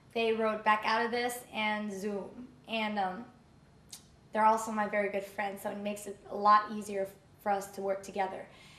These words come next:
Adam and Nikki actually came to Thailand to record Zoom because my schedule was so, it was so bad. Like, I was so busy and I was getting sick. I was getting ill, you know, so, so, um, Kun Gerald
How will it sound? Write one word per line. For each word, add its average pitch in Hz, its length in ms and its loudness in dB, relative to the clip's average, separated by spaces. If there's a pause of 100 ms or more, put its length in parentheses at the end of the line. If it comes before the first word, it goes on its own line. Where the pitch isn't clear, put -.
(120)
Adam 285 260 6
and 254 160 0
Nikki 240 260 -2
actually 220 320 0
came 220 260 -6
to 202 80 -4
Thailand 196 500 -4
to 196 100 -8
record 196 480 0
Zoom 196 540 -4 (340)
because 220 320 -4
my 214 160 0
schedule 233 560 0
was 190 160 2
so, 214 840 2
it 220 40 -4
was 208 160 -4
so - 340 -2
bad. 180 340 0 (340)
Like, 220 180 -2
I 220 120 6
was 226 180 0
so 240 240 -2
busy 220 400 0
and 208 80 0
I 202 80 4
was 202 160 -2
getting 214 280 -2
sick. - 520 -6 (480)
I 208 60 -4
was 214 140 -4
getting 214 260 -4 (100)
ill, 220 320 2
you 208 120 -4
know, 202 160 -2
so, 202 200 -8 (100)
so, 208 380 -2 (540)
um, 196 420 2 (960)
Kun 233 100 -2
Gerald 214 480 4